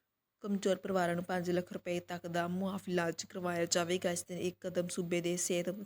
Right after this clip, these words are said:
ਖੇਤਰ ਵਿੱਚ ਵੱਡੀ ਤਬਦੀਲੀ ਲਿਆਉਣ ਲਈ ਕੀਤਾ ਗਿਆ ਹੈ। ਉਦੇਸ਼ ਨਾਲ ਚੁੱਕਿਆ ਗਿਆ ਹੈ ਤਾਂ ਜੋ ਸੂਬੇ ਦੇ ਹਰ ਨਾਗਰਿਕ ਨੂੰ ਬਿਹਤਰ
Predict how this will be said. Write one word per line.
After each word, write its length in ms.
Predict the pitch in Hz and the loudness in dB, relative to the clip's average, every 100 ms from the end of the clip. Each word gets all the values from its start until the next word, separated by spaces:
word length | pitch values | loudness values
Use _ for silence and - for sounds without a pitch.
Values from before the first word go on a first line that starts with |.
| - | -14
ਖੇਤਰ 380 | - 190 185 180 | -14 -12 -6 -2
ਵਿੱਚ 300 | 175 - 185 | -4 -4 -4
ਵੱਡੀ 340 | 180 175 202 - - - - - | -2 0 -2 -2 -14 -20 -10 -6
ਤਬਦੀਲੀ 1200 | 180 180 - _ _ _ _ 175 180 175 180 185 | 0 0 -2 _ _ _ _ -2 0 0 0 2
ਲਿਆਉਣ 300 | 190 180 165 | 2 2 -2
ਲਈ 80 | 170 | -6
ਕੀਤਾ 340 | 185 - 180 | -6 -10 -6
ਗਿਆ 180 | 175 180 | 0 2
ਹੈ। 80 | 170 | 4
ਉਦੇਸ਼ 460 | 185 170 175 - 180 | 2 4 2 0 -2
ਨਾਲ 360 | 180 175 175 | -2 0 -2
ਚੁੱਕਿਆ 320 | 175 185 185 180 | -2 -8 -6 -4
ਗਿਆ 200 | 175 170 - | -2 -2 -4
ਹੈ 60 | 175 | -6
ਤਾਂ 220 | 175 175 | -4 -8
ਜੋ 160 | 170 185 | -6 -6
ਸੂਬੇ 320 | - 190 180 175 | -4 -4 -2 -2
ਦੇ 120 | 180 | -2
ਹਰ 180 | 196 202 | -2 0
ਨਾਗਰਿਕ 380 | 196 175 170 170 | 0 -2 -6 -12
ਨੂੰ 160 | 180 175 | -10 -2
ਬਿਹਤਰ 420 | 185 175 190 202 | -2 -2 -8 -12